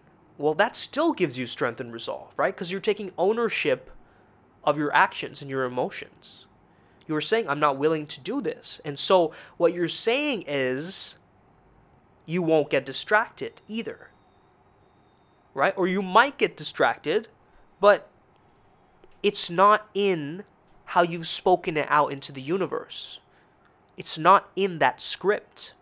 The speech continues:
You're saying, "I am willing to go to the gym. I'm willing to eat healthier. I'm willing to wake up earlier," whatever it is that your goals are. But if you're saying, "I'm not willing to wake up earlier," now there's no pressure,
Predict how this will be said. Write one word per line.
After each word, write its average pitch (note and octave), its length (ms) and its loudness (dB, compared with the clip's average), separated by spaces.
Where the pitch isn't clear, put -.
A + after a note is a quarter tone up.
You're D3 100 -12
saying, E3+ 460 -4
"I F3 140 2
am D3+ 200 -4
willing A3 340 -2
to D3+ 120 -10
go C3 160 -2
to B2 60 -4
the B2 120 -16
gym. B2+ 300 -10
I'm C3+ 180 -8
willing G#3+ 380 -4
to - 120 -10
eat C#3+ 180 -10
healthier. B2 420 -4
I'm C#3 140 -6
willing G3 520 -4
to B2 460 -6
wake C3+ 260 0
up A#2+ 180 0
earlier," B2 560 -8
whatever A#2+ 340 -6
it A#2 100 -8
is B2 180 -14
that B2 120 -12
your A#2+ 120 -10
goals A#2 480 -4
are. - 300 -12
But D#3+ 80 -6
if F#3+ 80 -6
you're C4+ 100 -6
saying, G3 200 -4
"I'm D3+ 140 0
not E3 260 2
willing G#3 420 -2
to - 120 -10
wake A#2+ 200 -4
up A2+ 140 -6
earlier," B2 360 -2
now G3+ 300 4
there's F3+ 260 0
no E3 160 2
pressure, - 560 -4